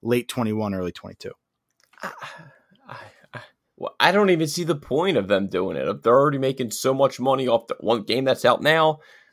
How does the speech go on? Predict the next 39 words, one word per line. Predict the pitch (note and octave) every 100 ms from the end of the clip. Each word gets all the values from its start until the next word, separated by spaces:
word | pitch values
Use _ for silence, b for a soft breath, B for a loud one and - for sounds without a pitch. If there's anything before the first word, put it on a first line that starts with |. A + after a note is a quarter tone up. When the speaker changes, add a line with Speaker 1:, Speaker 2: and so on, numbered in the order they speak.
| -
Speaker 2:
They're | G#2+ -
working | G2+ A2+ - B2+
on | B2+ B2+
the, | G#2 -
the, | C#2+ - _ - _
with, | - - _
with | F2 -
six. | - - E3 - -
I |
don't | A#2
even | G#2+
know | G#2
what | E2
number | A#2 A2
they're | F2+ D#2+
on. | E2 E2 _ _
Speaker 1:
Six | - G#3+ -
probably | - D3 C3
won't | B2
hit | B2+ C3
till | -
twenty-five, | - G#2+ - G2 F#2+ A#2+
though. | E3+
Speaker 2:
I, | G#3+ -
I, | F3 F#3 - E3
I | D#3
don't | F3 D3
even | C3 G#2+
see | G2+ A#2+ G#2
a |
need | F#2+ G2 F#2+ -
to |
go | F#2 F#2
back | E2 D#2 D#2
and | C2+
redo | D2+ D#2 C#2 C#2
'em. | C2+ -
Speaker 1:
They're | C3 C#3+
gonna. | D#3 B3 A3 -